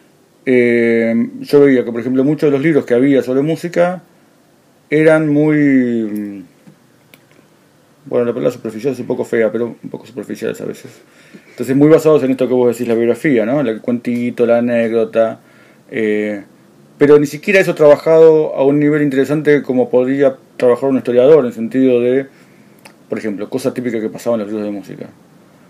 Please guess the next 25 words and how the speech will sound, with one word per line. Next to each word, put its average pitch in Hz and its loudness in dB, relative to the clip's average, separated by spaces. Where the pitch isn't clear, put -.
La 123 -4
cosa 143 -2
muy, 131 2
el, 127 -6
el 127 -6
estilo, 143 0
eh, - -6
excesivamente 135 -4
poético. - -14
Ah, 165 -2
el 151 2
gordo 151 0
Pichuco 147 -4
que 143 -6
tocaba, 151 2
el 147 0
gran 147 -2
bandoneón 151 -8
de 147 -8
Buenos 151 -6
Aires, 147 2
que 143 -8
era 143 0
tan 78 -4
bueno. 82 -2